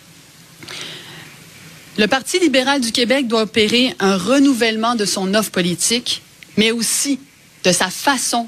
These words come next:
de faire de la politique. Et on n'a pas le luxe d'être miné par des intrigues internes dont les Québécois n'ont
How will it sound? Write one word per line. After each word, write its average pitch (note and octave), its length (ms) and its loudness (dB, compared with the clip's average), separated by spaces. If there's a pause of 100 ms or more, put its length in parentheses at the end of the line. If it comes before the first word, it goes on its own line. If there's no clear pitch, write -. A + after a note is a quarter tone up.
de F3+ 100 2
faire G3+ 400 0
de E3+ 80 -2
la D#3 120 0
politique. - 760 -4 (1600)
Et A3 100 2
on A#3 60 0
n'a B3 140 2
pas E4 140 2
le C#4 120 4
luxe B3 520 0
d'être G#3+ 320 0
miné A3 460 4 (240)
par G3 120 0
des F#3 220 0
intrigues G#3 440 -2 (100)
internes G#3 560 -2 (220)
dont G3 120 0
les G3 140 2
Québécois G3+ 580 0
n'ont F3 260 0